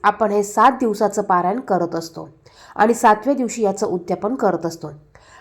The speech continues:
आता दत्त जयंतीनिमित्त जर का आपण हे पारायण करत असाल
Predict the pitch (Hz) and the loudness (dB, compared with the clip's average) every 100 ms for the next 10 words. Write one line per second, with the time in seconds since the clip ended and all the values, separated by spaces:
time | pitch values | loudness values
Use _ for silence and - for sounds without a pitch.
0 | - 226 302 240 247 240 - 320 277 226 | 0 2 4 4 2 2 2 4 4 2
1 | 220 226 220 240 233 160 160 - - 190 | 0 -2 -2 -4 -6 -8 -8 -18 -8 0
2 | 233 226 294 277 285 277 208 196 202 196 | 2 4 4 4 2 4 4 4 0 -2
3 | 190 196 208 208 160 | -4 -2 -2 -2 -4